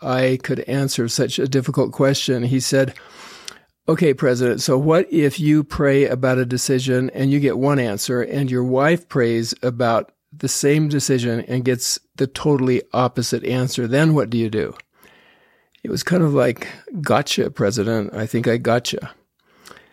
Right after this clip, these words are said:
I looked back at him and I said, "Actually, that's a very simple answer for me. When you get different answers,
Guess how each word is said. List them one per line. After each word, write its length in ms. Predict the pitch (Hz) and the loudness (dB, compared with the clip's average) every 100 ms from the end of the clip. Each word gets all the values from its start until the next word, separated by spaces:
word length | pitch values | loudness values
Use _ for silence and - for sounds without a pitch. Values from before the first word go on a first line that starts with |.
| _ _ _ _ _ _ _ - | _ _ _ _ _ _ _ -2
I 60 | |
looked 220 | 240 285 | 0 0
back 260 | - 135 151 | 2 2 2
at 80 | 147 | 2
him 180 | 135 127 | 2 2
and 80 | |
I 60 | 123 | 2
said, 260 | 123 - - | 0 -2 0
"Actually, 640 | 117 120 - 139 120 120 - - _ _ _ _ - | 0 0 -2 0 0 0 -2 -12 _ _ _ _ -4
that's 260 | 135 123 - | 0 0 -2
a 60 | |
very 280 | 120 120 117 | 0 2 0
simple 400 | - 135 127 - | 0 -2 -2 -4
answer 380 | 107 104 - 117 | -4 -4 -4 -4
for 180 | - 120 | -4 -6
me. 300 | 107 104 - _ _ _ _ _ _ _ - | -6 -8 -10 _ _ _ _ _ _ _ -8
When 220 | 131 139 | 0 2
you 120 | 151 | 2
get 360 | 143 156 - 147 | 2 -2 -2 -4
different 380 | 151 - 139 - | -2 0 -2 -2
answers, 720 | 131 131 - 143 143 - | -2 -2 0 0 0 -4